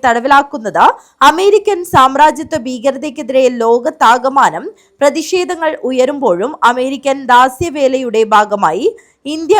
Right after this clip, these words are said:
ഒരു പ്രതിഷേധം ഉയർത്താത്തത് പ്രതിഷേധാർഹമാണെന്ന് അലാമിപ്പള്ളി ബസ് സ്റ്റാൻഡിൽ പരിസരത്ത് കൂട്ടയോട്ടം ഫ്ലാഗ് ഓഫ് ചെയ്തുകൊണ്ട് കെ എസ് ടി എ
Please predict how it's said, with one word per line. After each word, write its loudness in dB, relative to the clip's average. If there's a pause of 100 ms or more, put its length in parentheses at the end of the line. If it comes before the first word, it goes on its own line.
(140)
ഒരു -2 (120)
പ്രതിഷേധം -4
ഉയർത്താത്തത് 0 (380)
പ്രതിഷേധാർഹമാണെന്ന് -2 (420)
അലാമിപ്പള്ളി 2
ബസ് -4
സ്റ്റാൻഡിൽ 0
പരിസരത്ത് -4 (260)
കൂട്ടയോട്ടം -6
ഫ്ലാഗ് 0
ഓഫ് -10
ചെയ്തുകൊണ്ട് -2 (480)
കെ 2 (100)
എസ് -10
ടി -2 (100)
എ -4